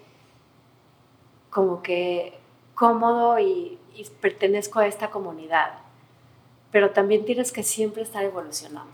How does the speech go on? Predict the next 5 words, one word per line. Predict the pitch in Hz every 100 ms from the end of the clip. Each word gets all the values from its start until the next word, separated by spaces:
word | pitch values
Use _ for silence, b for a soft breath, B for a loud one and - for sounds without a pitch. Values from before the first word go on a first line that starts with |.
| -
siempre | - - 214 202 208
estar | 202 190
empujando | 180 180 - 180 180 170 - b b _ _
por | 220 214 -
todos, | 214 269 175 147 -